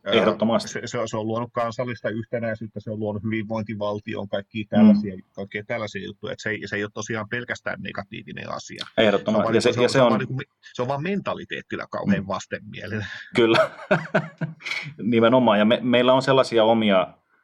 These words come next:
Speaker 1: ää, esimerkiksi sä oot ite käyttänyt tällaista loistavaa termiä kuin tahmanäppinen rahvas, joka, tota,
Speaker 2: <laughs> Joo, joo,
Speaker 1: joka
Speaker 2: se,
Speaker 1: niinku
Speaker 2: mä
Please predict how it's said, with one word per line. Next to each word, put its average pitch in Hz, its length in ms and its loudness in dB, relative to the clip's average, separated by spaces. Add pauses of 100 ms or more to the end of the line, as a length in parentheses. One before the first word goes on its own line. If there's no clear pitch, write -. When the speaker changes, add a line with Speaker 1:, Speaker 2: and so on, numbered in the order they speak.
(400)
Speaker 1:
ää, 95 360 6 (400)
esimerkiksi 107 460 4 (300)
sä - 120 2
oot 107 100 6
ite 113 300 2 (120)
käyttänyt 101 420 2
tällaista 104 340 2
loistavaa 87 420 2
termiä 87 420 0
kuin 82 220 -8
tahmanäppinen 85 840 0
rahvas, 92 640 0 (680)
joka, 104 300 4
tota, 95 280 2
Speaker 2:
<laughs> - 140 0 (200)
Joo, 160 180 0
joo, 156 100 2
Speaker 1:
joka 147 320 6
Speaker 2:
se, - 80 -6
Speaker 1:
niinku 139 220 -2
Speaker 2:
mä 113 60 -12